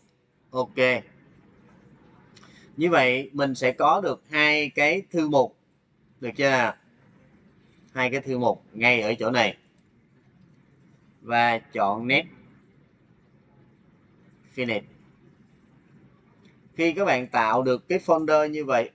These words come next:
tạo được cái project như vậy rồi, thì trên cái Java bốn Lab một của mình, trong cái Java Resource, nó sẽ có hai cái folder.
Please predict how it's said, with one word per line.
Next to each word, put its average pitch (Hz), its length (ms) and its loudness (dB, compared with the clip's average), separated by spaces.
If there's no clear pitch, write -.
tạo 135 200 2
được 127 180 -2
cái 175 100 -2
project 160 420 0
như 160 140 -2
vậy 120 160 4
rồi, 123 300 0
thì 131 260 0
trên 147 320 0
cái 170 100 -2
Java 143 500 2
bốn 151 280 -4
Lab 180 220 2
một 131 280 -4
của 123 120 -4
mình, 127 260 0
trong 139 260 0
cái 156 160 -6
Java 139 520 0
Resource, 113 460 -2
nó 151 120 -6
sẽ 117 200 0
có 139 180 -2
hai 139 260 0
cái 139 140 -12
folder. 135 380 2